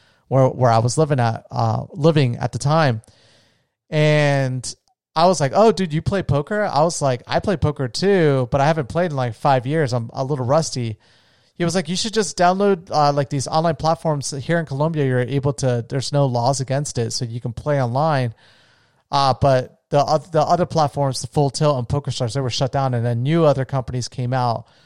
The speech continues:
like America's Card Room, I, I think was the big one that I,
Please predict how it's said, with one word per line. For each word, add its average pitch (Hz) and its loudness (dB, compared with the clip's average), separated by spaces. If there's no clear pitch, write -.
like 123 -2
America's 135 0
Card 135 0
Room, 127 -2
I, 123 -4
I 123 -4
think 131 -6
was 123 -6
the 127 -6
big 123 -4
one 123 -4
that 113 -6
I, 120 -4